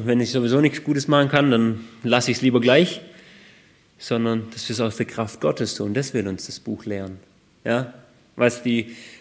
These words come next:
Richter teilweise dann in Gottes Kraft getan haben, das war gut. Das war,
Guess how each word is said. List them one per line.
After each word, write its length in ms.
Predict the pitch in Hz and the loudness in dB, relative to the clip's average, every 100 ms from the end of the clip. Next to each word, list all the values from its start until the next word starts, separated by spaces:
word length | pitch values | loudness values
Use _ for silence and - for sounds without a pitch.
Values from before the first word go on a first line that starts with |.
| - | 2
Richter 580 | 170 180 - 131 110 98 - - | 4 4 4 2 2 -4 -14 0
teilweise 420 | 123 123 113 117 | 2 2 2 0
dann 160 | 107 | 0
in 100 | 107 | 0
Gottes 360 | 107 113 107 - | 0 -2 -2 -8
Kraft 340 | - 120 - | -4 -4 -4
getan 420 | - - 147 190 117 | -6 0 2 2 0
haben, 260 | 95 90 87 _ _ _ _ | -2 -4 -10 _ _ _ _
das 160 | - - | -18 -10
war 100 | 104 | -8
gut. 460 | - 156 175 139 - - _ _ _ _ | -8 -2 0 0 -4 -20 _ _ _ _
Das 140 | - | -6
war, 280 | 110 104 | -2 -2